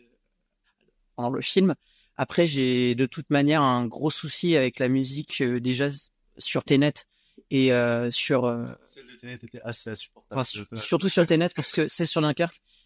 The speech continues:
Speaker 1: Je comprends, euh, vraiment l'ambition, euh, qu'il y a derrière et je, vraiment, enfin, ça fait partie en soi du film.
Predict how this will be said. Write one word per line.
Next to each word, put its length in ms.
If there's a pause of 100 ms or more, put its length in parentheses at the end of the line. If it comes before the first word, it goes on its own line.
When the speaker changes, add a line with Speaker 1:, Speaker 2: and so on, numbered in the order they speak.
(140)
Speaker 1:
Je 140
comprends, 540
euh, 40
vraiment 420
l'ambition, 680
euh, 60
qu'il 120
y 80
a 20
derrière 300
et 260 (240)
je, 140 (400)
vraiment, 220
enfin, 240
ça 120
fait 140
partie 320
en 60
soi 180
du 140
film. 240